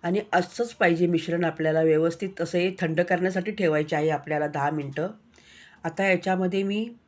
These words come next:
जायफळ किसून घालते. जायफळ किसून झाल्यावरती याला आपण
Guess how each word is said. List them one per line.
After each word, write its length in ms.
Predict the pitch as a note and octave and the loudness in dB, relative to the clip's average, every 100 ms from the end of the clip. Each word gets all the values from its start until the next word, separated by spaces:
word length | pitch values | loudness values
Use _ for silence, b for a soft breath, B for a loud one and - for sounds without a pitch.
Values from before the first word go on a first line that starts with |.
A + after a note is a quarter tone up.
| _ _ b b b _ - | _ _ b b b _ -4
जायफळ 440 | E3+ F3 E3+ F#3 | 4 6 6 2
किसून 380 | F#3+ F#3 F3+ F3+ | 0 -4 -2 0
घालते. 440 | E3 C#3+ C#3 E3 G#3 - _ _ _ _ _ _ _ _ _ _ _ b b b b _ | 0 -2 -2 -4 -4 -12 _ _ _ _ _ _ _ _ _ _ _ b b b b _
जायफळ 420 | E3 F3+ F3 F#3+ F#3+ | 4 6 6 2 -2
किसून 360 | F#3+ F#3+ G3 | -4 -6 -4
झाल्यावरती 680 | F#3+ F#3 F#3 F#3 F3 F#3+ G3+ G3+ _ b b b b _ - | 0 2 2 0 -2 -6 -8 -10 _ b b b b _ -2
याला 200 | F3 G3 | 2 2
आपण 360 | F#3 F#3+ G3+ | 2 0 -4